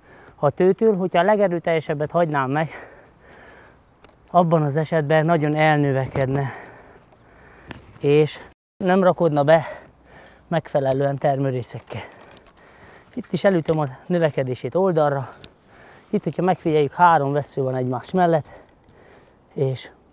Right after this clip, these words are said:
itt termőfelületre hozom vissza a növekedését, illetve itt visszaveszem egy kis erőteljesebb. Itt van három ág, a vízszinteshez közeli ágat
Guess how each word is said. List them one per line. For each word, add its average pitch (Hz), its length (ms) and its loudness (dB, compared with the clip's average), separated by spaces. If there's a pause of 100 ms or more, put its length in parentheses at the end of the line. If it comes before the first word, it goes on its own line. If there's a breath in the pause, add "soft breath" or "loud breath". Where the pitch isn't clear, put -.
(140)
itt 151 180 -8 (120)
termőfelületre 170 840 0
hozom 143 320 -2
vissza 143 260 -4
a - 20 0
növekedését, 135 840 -8 (720 soft breath)
illetve 139 580 0 (1400 loud breath)
itt 131 160 -10
visszaveszem 131 720 -6
egy - 100 -20
kis - 220 -10
erőteljesebb. 123 720 -6 (1120 loud breath)
Itt 214 180 -4
van 196 220 2
három 156 400 0
ág, 175 380 -2 (680 soft breath)
a 139 100 -2
vízszinteshez 165 720 0
közeli 160 380 4
ágat 139 400 4